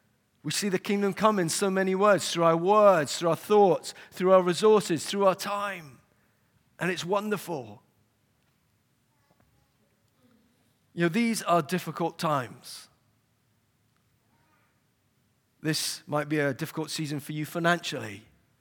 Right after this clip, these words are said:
It might be a difficult season for you relationally because your career's not going as you wanted it, or because of ill health. I'd encourage you to trust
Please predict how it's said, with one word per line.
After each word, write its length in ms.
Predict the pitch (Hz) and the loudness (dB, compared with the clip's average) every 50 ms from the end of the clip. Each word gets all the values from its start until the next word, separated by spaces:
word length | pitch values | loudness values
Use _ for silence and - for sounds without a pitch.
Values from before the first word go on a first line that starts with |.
| _ _ _ _ _ _ _ _ _ _ _ | _ _ _ _ _ _ _ _ _ _ _
It 100 | - 127 | -8 -6
might 200 | 131 135 139 139 | -4 -4 -4 -4
be 80 | 143 147 | -6 -6
a 40 | 143 | -6
difficult 340 | - 147 - - 165 147 - | -8 -8 -8 -8 -8 -8 -8
season 240 | - 156 139 160 | -10 -8 -8 -8
for 140 | 151 - 170 | -8 -6 -4
you 120 | 160 160 156 | -4 -2 0
relationally 800 | 165 170 170 180 180 170 - - 170 151 143 131 120 117 110 - _ _ _ _ _ _ _ _ _ _ _ _ - 127 | 0 2 2 2 2 0 -2 -4 -4 -4 -6 -6 -8 -10 -12 -16 _ _ _ _ _ _ _ _ _ _ _ _ -14 -8
because 600 | - 147 139 - - 160 156 151 - - - - _ _ _ _ _ _ | -6 -6 -4 -2 -2 0 0 0 -2 -4 -10 -12 _ _ _ _ _ _
your 120 | - 135 | -12 -8
career's 400 | - - 170 175 180 175 135 123 | -4 0 2 4 4 4 2 0
not 180 | 156 156 156 139 | -4 -4 -4 -4
going 240 | 156 151 151 151 | -4 -2 -2 -4
as 100 | 147 135 | -4 -4
you 100 | 131 156 | -4 -4
wanted 340 | 151 160 165 - - - 131 | -2 -2 -2 -4 -6 -6 -6
it, 200 | 131 120 110 - - _ _ _ _ _ _ _ _ _ _ _ _ _ _ _ - | -6 -6 -8 -10 -14 _ _ _ _ _ _ _ _ _ _ _ _ _ _ _ -12
or 120 | 131 123 | -10 -10
because 340 | 117 143 - - 160 147 135 | -8 -6 -2 -2 0 0 0
of 120 | 151 135 | -2 -2
ill 180 | 160 156 151 139 | 0 -2 -2 -2
health. 580 | 131 156 156 160 135 123 - - - - - _ _ _ _ _ _ _ _ _ _ _ _ _ _ _ _ _ _ _ _ _ _ _ _ _ _ _ _ _ _ _ _ _ _ _ _ _ _ _ _ - | 0 0 0 0 -2 -4 -10 -18 -20 -20 -20 _ _ _ _ _ _ _ _ _ _ _ _ _ _ _ _ _ _ _ _ _ _ _ _ _ _ _ _ _ _ _ _ _ _ _ _ _ _ _ _ -6
I'd 140 | 147 147 147 | -4 -2 -2
encourage 640 | 151 151 156 147 - - 175 170 180 175 156 127 | -2 -2 -4 -4 -4 -4 -2 -2 -2 -2 -4 -4
you 140 | 156 156 139 | -4 -6 -6
to 160 | 139 - 151 | -6 -8 -10
trust 880 | 131 - - - - 180 180 160 - - - - - - - - - - | -8 -8 -8 -6 -6 -6 -6 -6 -8 -10 -12 -12 -12 -12 -12 -16 -20 -20